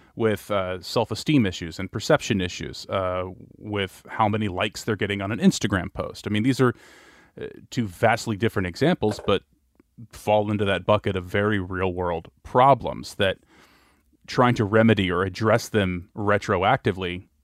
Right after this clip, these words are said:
doesn't do much because the problem's already happened at a grand scale.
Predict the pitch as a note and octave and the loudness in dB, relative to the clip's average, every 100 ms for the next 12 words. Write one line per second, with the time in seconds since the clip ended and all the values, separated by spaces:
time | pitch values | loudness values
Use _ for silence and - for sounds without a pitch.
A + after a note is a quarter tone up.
0 | - A#2 A2+ G2+ G2 B2 B2 F#2 - - | -2 4 4 4 4 6 6 4 -2 -4
1 | G2 F#2 - A#2 G#2+ F#2+ F#2+ F2 F2 E2+ | -4 -4 2 4 4 2 2 0 -2 -2
2 | - G#2+ F#2 F2+ - F2+ E2+ - G#2 G#2+ | 2 2 2 -2 -4 -6 -8 -12 -6 2
3 | A2 G2 D2 - - C#2+ G1+ - | 2 2 -2 -6 -4 -4 -6 -12